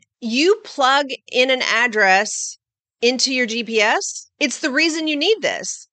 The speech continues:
The reason that you go to your phone before you leave your house and plug in an address of where you're going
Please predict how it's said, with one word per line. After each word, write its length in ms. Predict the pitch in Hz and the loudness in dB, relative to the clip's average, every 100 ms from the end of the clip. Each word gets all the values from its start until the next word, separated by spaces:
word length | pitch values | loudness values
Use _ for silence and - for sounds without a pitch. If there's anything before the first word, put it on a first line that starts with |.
| _ _ | _ _
The 100 | 269 | -4
reason 320 | 277 381 427 | 0 2 2
that 120 | 381 269 | 0 -2
you 140 | 285 | -4
go 260 | 226 233 285 | 0 0 2
to 80 | |
your 160 | 330 370 | 0 -4
phone 560 | - 285 220 202 226 214 | 0 0 2 0 -2 -6
before 240 | 202 262 | -4 -2
you 140 | 254 | -2
leave 280 | 247 240 285 | -2 -2 0
your 120 | 302 | 0
house 460 | 277 262 208 202 202 | 0 2 2 2 -2
and 180 | - 196 | -6 -4
plug 240 | 233 254 | 0 0
in 100 | 285 | 0
an 80 | 269 | 0
address 440 | 247 262 226 220 | 0 2 0 0
of 100 | 220 | -2
where 120 | 202 226 | -2 0
you're 120 | 220 | 0
going 560 | 214 269 226 180 220 | 0 -2 -2 -2 -6